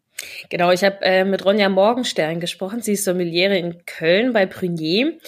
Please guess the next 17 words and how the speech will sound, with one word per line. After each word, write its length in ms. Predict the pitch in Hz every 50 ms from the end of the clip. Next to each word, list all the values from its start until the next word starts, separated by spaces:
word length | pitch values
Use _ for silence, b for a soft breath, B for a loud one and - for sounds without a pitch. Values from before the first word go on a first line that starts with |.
| B B B B B B B
Und 380 | - 196 196 196 196 202 208 -
es 120 | - 220
ist 140 | 214 294 311
ein 80 | 349 311
bisschen 380 | 320 370 359 - 381 359 311
wie 100 | 269 269
mit 200 | 269 285 285 277 285 - _ _ -
dem 240 | 254 247 233 202 -
Wein. 440 | 160 156 160 165 160 156 156 147 -
Also, 480 | - - 175 175 175 196 196 202 185 - - - - -
was 220 | 254 262 262 -
schmeckt, 480 | - - - 240 233 262 - - - -
ist 120 | 220 - -
erstmal 540 | - 226 240 226 - - 220 214 208 196
gut. 460 | 180 156 170 170 156 147 - - - -
Also, 320 | 160 175 190 196 190 180 -
w-, 500 | - - - 208 - - 208 214 - 208